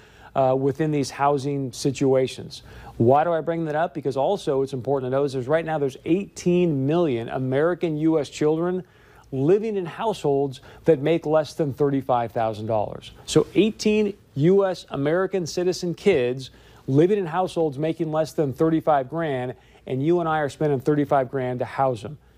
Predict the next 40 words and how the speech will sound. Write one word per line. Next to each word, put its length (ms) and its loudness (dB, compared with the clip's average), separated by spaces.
I 140 0
think 160 2
that's 160 0
a 60 0
very 380 2
interesting 720 -4
statistic 800 -2
to 100 2
note. 360 2
Uh, 160 2
speaking 480 0
about 180 0
the 80 -10
safety 380 -4
and 100 -6
security 440 2
of 80 2
what's 160 -2
happening 380 -2
with 140 -4
our 100 -2
country, 460 -2
Open 420 0
Border 380 0
Heidi 320 -4
Heitkamp 560 -4
tweeted 320 0
this 220 -2
out 160 2
yesterday 400 0
saying, 380 -2
"I'm 140 0
co-sponsoring 720 0
the 80 -4
Keep 260 -4
Families 400 0
Together 340 2
Act 220 -2
because 220 -2
separating 640 -2